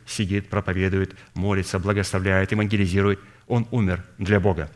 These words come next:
Давайте посмотрим на эти три составляющие, которые говорят о том, что человек умер для Бога. Духовный человек, который продолжает что-то делать для Бога, как Каин, который сразу построил город Енох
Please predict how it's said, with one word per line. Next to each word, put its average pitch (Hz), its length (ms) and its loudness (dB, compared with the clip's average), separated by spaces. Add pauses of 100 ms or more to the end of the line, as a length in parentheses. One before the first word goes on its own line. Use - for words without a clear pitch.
(580)
Давайте 170 280 4
посмотрим 127 360 2
на 113 40 2
эти 113 120 0
три 107 360 -2
составляющие, 117 680 -2
которые 104 240 0
говорят 110 260 2
о 107 80 -4
том, 139 160 -2
что 107 180 -4
человек 104 580 -2
умер 101 360 0
для 101 220 0
Бога. 82 360 -2 (800)
Духовный 107 400 0
человек, 104 400 0 (480)
который 101 220 0
продолжает 98 360 2
что-то 98 220 -2
делать 92 240 0
для 98 160 2
Бога, 85 380 -2
как 90 240 -4
Каин, 90 280 0
который 92 280 -2
сразу 104 260 2
построил 95 340 -2
город 101 300 0
Енох 101 260 2